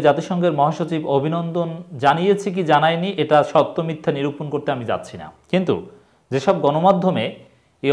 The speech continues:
অভিনন্দনের খবরটা ছাপিয়েছে, সেই সব জায়গায়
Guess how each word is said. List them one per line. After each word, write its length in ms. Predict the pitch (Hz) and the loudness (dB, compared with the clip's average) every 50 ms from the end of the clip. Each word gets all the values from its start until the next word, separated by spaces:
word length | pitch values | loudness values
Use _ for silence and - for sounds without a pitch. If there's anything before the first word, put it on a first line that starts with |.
| 131 | 6
অভিনন্দনের 480 | 135 147 170 180 180 180 175 180 180 175 175 - | 6 4 2 0 0 0 0 0 0 -2 0 0
খবরটা 340 | 160 139 156 165 - 170 156 - | 0 2 2 0 0 -2 -2 -2
ছাপিয়েছে, 540 | - 139 123 - 131 123 101 - - - 87 - - _ _ _ _ _ _ _ _ _ _ _ _ _ _ _ _ - | -2 -4 -2 -2 -2 -4 -4 -6 -8 -14 -16 -18 -18 _ _ _ _ _ _ _ _ _ _ _ _ _ _ _ _ -2
সেই 160 | - 185 175 180 | 0 0 2 6
সব 120 | 202 196 185 175 - - - - - 160 127 | 6 6 6 4 0 -10 -16 -16 -8 0 4
জায়গায় 360 | 147 147 151 156 170 135 143 | 6 6 8 8 8 6 6